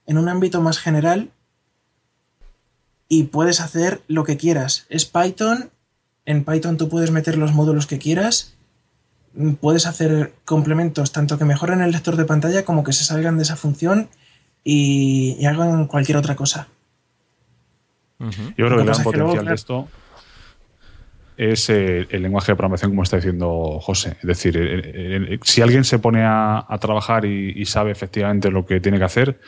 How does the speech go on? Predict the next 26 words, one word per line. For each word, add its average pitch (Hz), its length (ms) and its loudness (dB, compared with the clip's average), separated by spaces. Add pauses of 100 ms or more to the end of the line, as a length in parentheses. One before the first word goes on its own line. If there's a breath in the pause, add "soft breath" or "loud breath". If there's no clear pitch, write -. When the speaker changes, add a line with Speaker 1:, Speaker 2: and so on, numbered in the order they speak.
(680 loud breath)
Speaker 2:
eh, 82 920 2 (100)
las 90 220 -4
posibilidades 101 640 2
de 107 60 4
esto 117 340 2
son 95 880 -2
prácticamente 110 580 2
infinitas, 98 600 0
porque - 300 -2
además, 107 440 2 (720 loud breath)
eh, 98 360 2
bueno, 107 320 -2
pues - 340 -8 (280)
se - 160 -2
puede, 104 800 4
se - 160 -4
puede 104 220 4
hacer 107 220 -2
lo 98 140 -2
que 95 460 0
comenta 98 260 0
José 127 300 0
y 101 140 -4
también 90 340 -4
se - 120 -4
pueden, 95 800 2